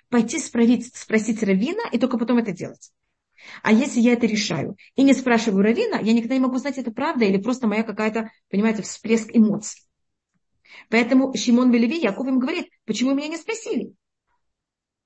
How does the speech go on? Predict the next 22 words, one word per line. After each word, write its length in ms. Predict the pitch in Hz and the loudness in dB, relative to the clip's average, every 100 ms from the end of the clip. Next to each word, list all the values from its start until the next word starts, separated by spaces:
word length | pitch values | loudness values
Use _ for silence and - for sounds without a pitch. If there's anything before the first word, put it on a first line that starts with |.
| _ _ _ _ _ | _ _ _ _ _
Когда 260 | - 220 220 | -4 0 0
это 100 | 214 | 0
всё 160 | 220 208 | -4 -6
происходит, 540 | 196 196 - 381 415 _ - - - | -6 -6 -6 -6 -6 _ -20 -14 2
и 200 | 254 - | 2 2
особость 500 | 208 - 285 226 - | -4 -2 0 0 0
Пинхаса, 460 | 190 190 453 - | -2 -2 -4 -4
который 240 | - 202 220 | -4 -2 -2
считается 440 | 214 202 196 190 | -2 -2 -4 -4
вот 100 | 175 | -8
самый, 420 | - 202 190 190 _ _ _ - | -4 0 0 0 _ _ _ -10
э, 60 | 170 | -8
какой-то 480 | 156 - - 175 | -6 -8 -10 -10
правильный 520 | 170 247 240 202 190 175 | -4 0 2 2 0 0
ревнитель, 560 | 202 269 440 - - - _ _ _ _ _ - | -2 -2 -4 -6 -8 -10 _ _ _ _ _ -6
он, 220 | 269 311 | -4 -2
когда 260 | 262 208 220 | -4 0 -2
это 140 | 214 | -2
решает, 460 | 202 - 427 466 - | -8 -4 -4 -6 -2
приходит 460 | 240 233 285 339 | -2 0 -6 -6
и 80 | - | -6
спрашивает 640 | 196 - 214 220 226 226 | -6 -2 -2 -2 -4 -6